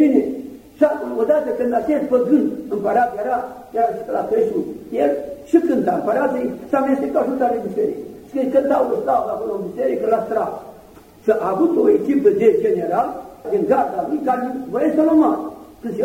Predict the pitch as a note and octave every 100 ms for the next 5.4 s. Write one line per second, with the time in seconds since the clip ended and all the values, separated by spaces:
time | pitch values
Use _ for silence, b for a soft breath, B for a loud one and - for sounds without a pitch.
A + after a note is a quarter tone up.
0 | D4+ D4+ C4 - - - - C4+ C4 A#3+
1 | A#3+ A#3 A3 F#3+ F#3 F#3+ - - - -
2 | - - - - - - - - D4+ C4
3 | A#3 B3+ D#4 - - C#4 C4 A#3 - -
4 | D4 - - - - D3 - - - -
5 | - A#3+ A#3+ A4+